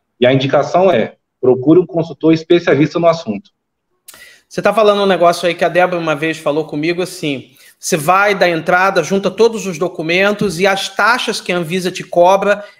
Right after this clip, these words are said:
Speaker 2: elas são calculadas pelo seu faturamento. Então, você tem classes lá e elas
Speaker 1: Sim,
Speaker 2: calculam.
Speaker 1: sim.
Speaker 2: E se você entrou com as coisas erradas e lá na frente um erro documental, um papel,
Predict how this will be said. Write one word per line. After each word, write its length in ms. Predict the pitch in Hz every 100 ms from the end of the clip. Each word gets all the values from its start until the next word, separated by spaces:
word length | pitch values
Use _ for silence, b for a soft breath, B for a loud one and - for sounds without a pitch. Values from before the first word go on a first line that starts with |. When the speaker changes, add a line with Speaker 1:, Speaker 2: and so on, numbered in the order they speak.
| B
Speaker 2:
elas 240 | 165 170 -
são 580 | 190 190 190 196 196 185
calculadas 720 | 208 196 202 185 190 196 190
pelo 240 | - 196
seu 240 | 196 - 202
faturamento. 760 | 202 202 214 208 170 160 143 139
Então, 180 | 156
você 160 | 156 160
tem 160 | 170 160
classes 640 | 170 160 190 208 - 143
lá 380 | 147 165 196 - b b b b
e 80 | 170
elas 160 | 170
Speaker 1:
Sim, 80 | -
Speaker 2:
calculam. 360 | 180 180 180 175
Speaker 1:
sim. 40 |
Speaker 2:
E 40 |
se 100 | - -
você 280 | 226 -
entrou 360 | 262 226 240 294
com 60 | 311
as 140 | 277
coisas 340 | - 240 226 208
erradas 540 | 196 147 180 180 160
e 40 |
lá 140 | 180 233
na 80 | 262
frente 340 | - 202 202
um 140 | 214
erro 200 | 240 277
documental, 580 | 247 226 220 196 196 196
um 60 | 190
papel, 600 | 190 - - 233 240